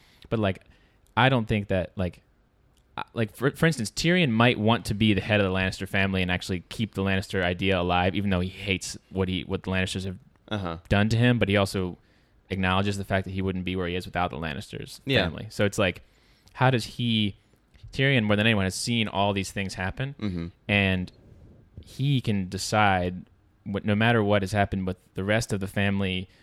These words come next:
Speaker 1: throughout history, he can then potentially decide if Jaime and Cersei both die, for instance, what happens with that big L, capital L A.
Speaker 2: Yeah.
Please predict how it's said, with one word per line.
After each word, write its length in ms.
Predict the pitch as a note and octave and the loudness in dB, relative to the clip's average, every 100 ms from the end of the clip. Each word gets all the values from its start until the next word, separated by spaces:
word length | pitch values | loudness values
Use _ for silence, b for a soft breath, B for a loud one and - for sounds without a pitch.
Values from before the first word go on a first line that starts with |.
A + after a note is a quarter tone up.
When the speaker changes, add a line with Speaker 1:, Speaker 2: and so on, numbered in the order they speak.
| b | b
Speaker 1:
throughout 160 | G#2+ G2 | -2 0
history, 300 | B2 A#2+ F#2 | 0 -2 -4
he 240 | - C#3 | -2 -2
can 220 | B2 A2 G2+ | 0 0 2
then 280 | G2 F#2+ | 2 0
potentially 560 | F2+ - B2+ C3 - F#2+ | -2 -4 -2 -2 -2 -4
decide 380 | F2+ G#2 F#2 F2 | -4 -2 -2 -2
if 100 | G#2 - | -6 -4
Jaime 320 | G2 G2 F#2 | -2 0 -2
and 200 | F#2 - _ | -4 -10 _
Cersei 220 | G#2+ - | -10 -8
both 160 | F#2 F2 | -8 -4
die, 240 | G2+ G2+ | 0 0
for 140 | F#2 D#2 | 0 -8
instance, 360 | E2+ F#2+ F#2+ - b b - | -10 -10 -12 -16 b b -4
what 160 | G#2 | -2
happens 440 | G2+ F#2+ G2 F2+ - - | 2 0 0 -6 -10 -10
with 160 | G2 - | -8 -2
that 280 | F2+ - - | -2 -2 -2
big 260 | G#2 F#2+ - | -2 -2 -6
L, 220 | F#2 F#2+ - - - | -4 -4 -8 -18 -6
capital 440 | - G#2+ A2 F#2+ | 0 0 2 2
L 200 | G2 F#2+ | 0 0
A. 300 | G2 F#2+ F2+ | 0 -2 -2
Speaker 2:
Yeah. 340 | A2 G#2 F2+ | 0 2 0